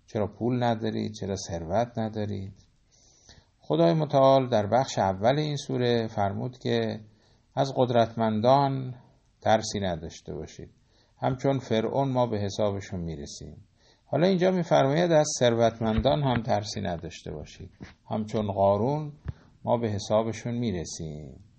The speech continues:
مگر کسانی که از ثروت خودشون در راه درست استفاده بکنند. یعنی اینجا ثروت بد نیست، ثروتمندی هم بد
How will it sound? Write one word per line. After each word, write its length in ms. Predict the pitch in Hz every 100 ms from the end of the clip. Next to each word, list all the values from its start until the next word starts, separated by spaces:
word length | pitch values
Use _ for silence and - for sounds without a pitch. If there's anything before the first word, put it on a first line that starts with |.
| - - -
مگر 320 | 127 123 101
کسانی 640 | - 98 - 123 151 156
که 120 | -
از 160 | 123 92 -
ثروت 420 | 95 90 87 85
خودشون 760 | 95 120 151 156 - 160 160 160 - _ _ _ - _
در 140 | 101 92
راه 380 | 95 113 127 131 131 135 135 - _ _ _ _ _ _ -
درست 680 | 110 120 143 107 - - - -
استفاده 640 | 92 - 95 - 92 85 82
بکنند. 600 | 80 - 80 78 76 110
یعنی 240 | 120 156
اینجا 840 | 160 127 117 135 147 120 104 98 98 - _ _ _ - - -
ثروت 880 | 120 113 107 104 147 170 - - - _ 104 101 107
بد 340 | 127 143 147 - - - _ -
نیست، 560 | 110 104 - - - _ _ _ -
ثروتمندی 1080 | - 113 110 110 113 110 120 113 113 147 165
هم 340 | 147 143 127
بد 260 | 123 123